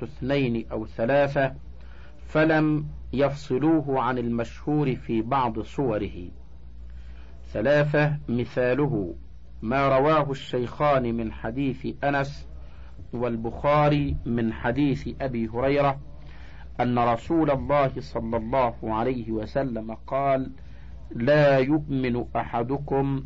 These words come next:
حتى أكون أحب إليه من والده وولده والناس أجمعين". ورواه عن أنس قتادة وعبد العزيز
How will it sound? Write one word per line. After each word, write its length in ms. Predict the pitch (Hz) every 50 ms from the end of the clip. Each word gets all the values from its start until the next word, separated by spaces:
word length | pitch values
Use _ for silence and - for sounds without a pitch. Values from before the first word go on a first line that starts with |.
| - -
حتى 520 | - - - 156 151 147 147 - - 131
أكون 760 | 123 120 113 - - 113 113 - - - 139 139 123 113 110
أحب 640 | 110 110 - 120 107 - - 143 143 135 120 113 113
إليه 640 | 117 110 110 - 113 113 135 135 123 117 110 113 110
من 220 | 107 110 110 110 107
والده 880 | 107 113 113 113 113 117 139 139 131 123 117 110 104 110 110 107 104
وولده 1000 | 107 107 110 113 123 131 131 131 127 123 135 143 135 135 139 135 135 131 135 135 -
والناس 600 | 123 120 117 113 113 127 135 135 127 - - 113 107 - -
أجمعين". 640 | 135 123 113 107 110 107 104 101 98 92 87 90 - - - - - - - - - - - - - - - - - - - - - - - - - - - - - - - - - - - - - - - - - - - - - - - - - - - - - - - - -
ورواه 640 | 127 131 139 139 143 156 190 214 214 175 180 180 165
عن 200 | 156 165 156 151 147 -
أنس 380 | 180 175 170 156 151 151 151 160 156 156 151 151 151 151 - - - -
قتادة 1000 | 135 123 123 - - 160 156 151 147 151 147 147 147 - 147 143 143 143 139 - - 131
وعبد 460 | 123 120 120 139 156 143 120 117 123
العزيز 840 | 123 120 117 113 120 117 120 135 143 139 143 143 143 135 127 -